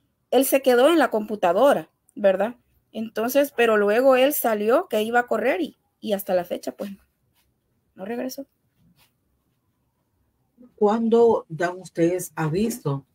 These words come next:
Speaker 2: a las autoridades sobre la desaparición de Carlos?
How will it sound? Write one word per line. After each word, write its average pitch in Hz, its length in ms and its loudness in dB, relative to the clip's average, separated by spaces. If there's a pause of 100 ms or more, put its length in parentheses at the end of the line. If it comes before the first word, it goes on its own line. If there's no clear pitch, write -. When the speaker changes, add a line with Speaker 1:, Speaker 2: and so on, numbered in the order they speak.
(140)
Speaker 2:
a 135 100 -6
las 147 240 -2
autoridades 151 720 -2
sobre 151 340 -4
la 139 120 0
desaparición 139 840 -8
de 123 140 -12
Carlos? - 480 -12